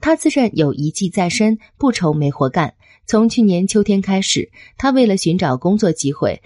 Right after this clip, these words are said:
走访了约二十家美容沙龙，但全部碰壁。现在他开始光顾职业介绍所，不再拘泥于自己擅长的工种了。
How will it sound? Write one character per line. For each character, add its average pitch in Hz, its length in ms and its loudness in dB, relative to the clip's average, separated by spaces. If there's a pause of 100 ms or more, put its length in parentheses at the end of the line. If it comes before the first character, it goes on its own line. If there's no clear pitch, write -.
(160)
走 160 200 2
访 147 180 0
了 131 80 0
约 151 180 2 (120)
二 220 160 2
十 151 160 -2
家 143 200 -2
美 147 160 0
容 127 160 -2
沙 156 220 -2
龙， 139 300 -2 (240)
但 160 260 2
全 139 480 -2
部 190 200 0
碰 160 280 -2
壁。 139 320 -6 (320)
现 247 220 2
在 233 260 2
他 202 160 2
开 202 220 0
始 170 200 0
光 185 240 0
顾 165 220 0
职 147 220 0
业 165 220 2
介 175 140 0
绍 147 200 -2
所， - 360 -4 (200)
不 254 140 2
再 302 260 2
拘 302 160 0
泥 285 260 2
于 175 220 2
自 285 160 0
己 143 160 -2
擅 233 320 0
长 151 180 0
的 147 60 0
工 160 220 0
种 156 240 -4
了。 90 220 -10